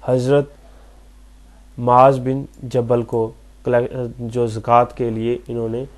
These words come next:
governor general बनाया था आप सल्लल्लाहु अलैहि वसल्लम ने Yemen से। Who many times zakat mention in Quran, Quran में कितनी मरतबा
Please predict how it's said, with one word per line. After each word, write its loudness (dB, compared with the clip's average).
governor 0
general -4
बनाया -8
था -12
आप -12
सल्लल्लाहु -10
अलैहि -8
वसल्लम -12
ने -14
Yemen -4
से। -12
Who 4
many 4
times 0
zakat 0
mention -6
in -6
Quran, -4
Quran 2
में -4
कितनी -4
मरतबा -4